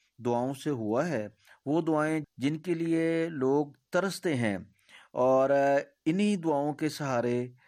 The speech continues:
ہم خوشحال زندگی گزار رہے ہیں۔ آؤ مل کر مانگیں دعائیں ہم عید کے دن، باقی رہے نہ کوئی بھی غم عید کے دن۔ ہر آنگن میں خوشیوں بھرا سورج اترے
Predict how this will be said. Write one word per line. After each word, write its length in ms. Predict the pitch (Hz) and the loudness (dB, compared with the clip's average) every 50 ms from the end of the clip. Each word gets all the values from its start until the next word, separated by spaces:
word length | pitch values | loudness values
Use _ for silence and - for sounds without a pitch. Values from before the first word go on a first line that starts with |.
| _ _ - - | _ _ -8 -4
ہم 260 | 147 143 139 143 139 131 | -4 -2 -2 -4 -6 -8
خوشحال 600 | - - - 139 120 - - 131 113 113 120 123 | -10 -8 -8 -8 -8 -4 -2 -2 0 0 0 -2
زندگی 560 | 117 107 120 113 107 104 101 98 117 127 160 175 _ _ _ - - | -2 -4 -6 -6 -6 -6 -8 -8 -8 -10 -10 -10 _ _ _ -8 -6
گزار 340 | 123 113 104 110 104 101 92 | -4 -2 0 2 2 0 0
رہے 300 | 90 98 98 95 101 95 | -2 -6 -8 -8 -8 -8
ہیں۔ 200 | 87 98 90 - - - _ _ _ _ _ _ _ _ - | -8 -10 -10 -12 -16 -20 _ _ _ _ _ _ _ _ -4
آؤ 280 | 123 139 160 190 208 | -2 -2 -2 -2 -2
مل 220 | 190 185 190 180 165 | -2 -2 -2 -2 -2
کر 160 | - 185 180 | -2 -2 -2
مانگیں 460 | 180 165 147 131 127 123 131 143 147 | 0 0 0 0 0 -2 -2 -4 -2
دعائیں 460 | 135 131 123 113 107 110 113 113 107 107 _ _ _ _ - - | -2 0 0 0 0 -2 -2 -4 -6 -8 _ _ _ _ -10 -6
ہم 120 | 185 165 147 | -6 -4 -2
عید 280 | 123 113 113 107 - | -2 -2 -2 -2 -4
کے 160 | - - 120 107 | -4 -6 -4 -4
دن، 240 | 92 98 92 87 90 - _ _ _ _ _ - - _ _ - | -4 -6 -10 -10 -14 -18 _ _ _ _ _ -20 -20 _ _ -8
باقی 440 | 110 117 123 127 127 127 185 185 180 | -4 -2 -2 -2 -4 -4 -4 -2 0
رہے 280 | 170 160 143 151 165 | 0 0 0 -2 -2
نہ 120 | 165 165 165 170 160 165 | -2 -2 -4 -4 -6 -6
کوئی 400 | - 135 117 113 117 139 185 190 | -6 -4 -2 0 0 -2 -2 -2
بھی 160 | 208 214 208 | -2 -4 -4
غم 400 | 165 170 151 139 131 123 120 123 - _ _ _ _ _ - | -2 -2 -4 -4 -4 -6 -8 -12 -14 _ _ _ _ _ -6
عید 320 | 160 143 127 123 113 - | -2 0 0 0 -2 -4
کے 160 | - - 120 107 | -4 -6 -4 -4
دن۔ 300 | 95 104 95 92 90 90 92 _ _ - - - _ - - | -4 -6 -8 -8 -10 -12 -16 _ _ -20 -20 -20 _ -8 -4
ہر 140 | 156 175 175 | -2 -2 0
آنگن 320 | 175 170 165 160 175 170 | -2 -2 -2 -2 -2 -2
میں 220 | 170 170 175 170 | -2 -2 -2 -2
خوشیوں 480 | 160 165 165 151 - - 165 165 165 165 | -2 -4 -6 -8 -8 -6 -6 -6 -6 -6
بھرا 320 | 147 147 147 139 139 139 | -6 -4 -2 0 0 0
سورج 440 | 135 - - 117 104 117 151 170 180 | 0 -2 -6 -6 -2 -2 -2 0 -2
اترے 340 | 160 - - 123 123 117 | -4 -4 -4 -6 -4 -6